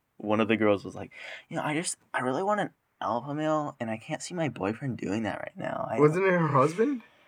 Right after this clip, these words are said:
Speaker 1: Yeah, yeah, oh yeah,
Speaker 2: Yeah,
Speaker 1: her husband.
Speaker 2: it was her husband.
Speaker 1: No, no, no, no, no. Fiance, I think.
Speaker 2: Oh, yeah,
Speaker 1: Fiance.
Speaker 2: yeah.
Speaker 1: And then, <laughs> oh, that was so
Speaker 2: She didn't
Speaker 1: messed
Speaker 2: see
Speaker 1: up.
Speaker 2: her fiance as,
Speaker 1: I
Speaker 2: like, an
Speaker 1: can't,
Speaker 2: alpha.
Speaker 1: I can't see him teaching my son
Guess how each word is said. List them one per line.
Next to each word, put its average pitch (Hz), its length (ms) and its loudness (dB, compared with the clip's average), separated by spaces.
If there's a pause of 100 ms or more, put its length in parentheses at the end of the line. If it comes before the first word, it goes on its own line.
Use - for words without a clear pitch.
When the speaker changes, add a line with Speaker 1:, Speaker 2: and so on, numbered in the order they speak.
Speaker 1:
Yeah, 165 280 12
yeah, 165 120 12
oh 175 160 12
yeah, 151 160 8
Speaker 2:
Yeah, 139 180 8
Speaker 1:
her 101 100 6
husband. 104 300 0
Speaker 2:
it - 20 4
was 151 100 4
her 147 100 6
husband. 135 320 10
Speaker 1:
No, 254 80 12
no, 254 180 12
no, 226 60 6
no, 170 100 4
no. 131 220 0 (140)
Fiance, 131 540 0 (340)
I - 40 -20
think. - 160 4
Speaker 2:
Oh, 170 400 8
yeah, 113 120 0 (180)
Speaker 1:
Fiance. 110 140 2
Speaker 2:
yeah. 101 100 -4 (460)
Speaker 1:
And 107 240 2
then, 104 260 0 (400)
<laughs> - 400 -14
oh, 107 140 -2
that 101 80 2
was 95 120 -2
so 104 260 6
Speaker 2:
She 101 80 4
didn't - 40 0
Speaker 1:
messed 113 240 2
Speaker 2:
see - 80 2
Speaker 1:
up. 107 160 8
Speaker 2:
her 107 80 2
fiance 110 560 -2
as, 104 140 -2
Speaker 1:
I - 40 -2
Speaker 2:
like, - 160 -2
an 110 60 -2
Speaker 1:
can't, 101 120 4
Speaker 2:
alpha. 117 340 0 (180)
Speaker 1:
I 156 80 -2
can't 165 320 -6
see 175 200 -2
him 185 260 0
teaching 151 500 -2
my 139 160 0
son 110 520 -2